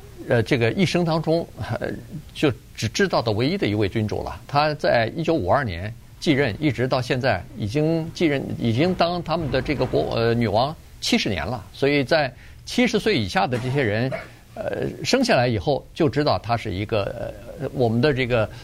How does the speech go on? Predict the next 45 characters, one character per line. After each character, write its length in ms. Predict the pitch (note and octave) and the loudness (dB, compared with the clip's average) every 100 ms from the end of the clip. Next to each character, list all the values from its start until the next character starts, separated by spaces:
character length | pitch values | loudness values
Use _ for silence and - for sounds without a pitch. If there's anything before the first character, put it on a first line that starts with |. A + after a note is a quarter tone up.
| - | 0
女 140 | C#3+ | 2
王 280 | B2+ A#2 D3+ | 4 4 2
就 140 | D#3 C#3 | 2 0
是 180 | A#2+ | 0
伊 140 | A#2+ D3+ | 0 0
丽 100 | G#2+ | 0
莎 160 | B2 | 0
白 140 | A#2 F#2+ | 2 2
二 180 | B2 F#2 | 2 -2
世， 240 | - F2+ - | -6 -10 -2
一 120 | E3 | -2
直 280 | C3+ A#2 C3 - | 0 0 0 0
到 180 | A#2 F#2+ - | -2 -2 -8
现 260 | - A2+ | -2 0
在 100 | A#2+ - | 0 -2
哈， 80 | - | -4
到 180 | F#2+ F2+ - - - - | -2 -2 -2 -14 -18 -12
昨 140 | - E2+ | -4 -2
天 220 | A2+ A2 A2+ | 0 -2 0
为 180 | G#2+ | 0
止。 240 | A#2+ F2 - - - - - | 0 -6 -10 -14 -18 -16 -2
那 120 | D3 | 0
么， 280 | D3 C3 B2 - - - - - | 2 2 0 -6 -20 -20 -20 -4
呃， 160 | G#2+ B2 | -2 0
她 220 | - E3 | 0 0
算 200 | D#3 D#3 | 0 -2
是 400 | - A#2 A2 A2 - | 0 0 0 0 2
英 200 | F3 E3+ | 2 4
国 160 | A#2 | 0
的 220 | A2+ A#2+ A#2+ | 2 2 2
一 160 | A#2 | 0
个， 440 | B2 C#3+ B2+ A2+ G#2 - - - - | 0 2 2 2 -2 -8 -16 -16 -10
呃， 480 | - G#2 G#2 G#2 G#2+ G#2+ | 0 2 2 0 -2 -2
国 180 | B2+ D3 | 0 2
家 180 | E3+ | 2
稳 260 | D#3 A2 F#2+ | 2 0 0
定 300 | G#2 F3 B2+ | 0 2 2
的 200 | A2 G2 | 2 0
这 120 | - | 2
么 140 | C3+ G2 | 0 0
一 160 | G2+ | -2
个 260 | A#2+ A#2 A2 | -2 -2 -2
象 240 | - D#3 | 0 0
征 160 | G#2 D#3+ - | 0 -4 -4
啊。 120 | F#2 | -10